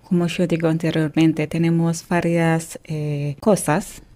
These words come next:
que podríamos, eh, trabajar juntos, de la economía, de la deportiva, de la literatura, de la arte. Entonces, vamos a, a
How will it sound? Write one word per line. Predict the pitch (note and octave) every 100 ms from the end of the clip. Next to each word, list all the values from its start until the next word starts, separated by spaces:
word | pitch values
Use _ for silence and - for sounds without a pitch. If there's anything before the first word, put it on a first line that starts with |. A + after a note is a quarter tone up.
| - - _ _ _ _
que | E3+ E3 D#3+ E3 E3
podríamos, | - E3+ E3 D#3+ D#3 D#3 D3+ - -
eh, | - D#3 D3+
trabajar | D3 F3 D#3 C#3+ D#3
juntos, | D#3+ D#3 C#3+ D3 -
de | E3+
la | D#3+
economía, | D3 - E3 D#3+ E3 D#3+ C#3 C#3+ C#3+ - - - _
de | - D3+
la | D3+
deportiva, | D3 D3 D#3 - D#3 -
de | D3 D3
la | D3
literatura, | D3 D3+ D3+ D3+ D3 F3+ D#3 D3+
de | D3
la | D3
arte. | C#3+ D3+ C#3 - C#3 C#3 - - _
Entonces, | F3+ F3+ F3+ A3 - - _ _
vamos | F#3+ F#3+ A3 -
a, | F#3 E3 D#3 D3+ - -
a | E3 D3+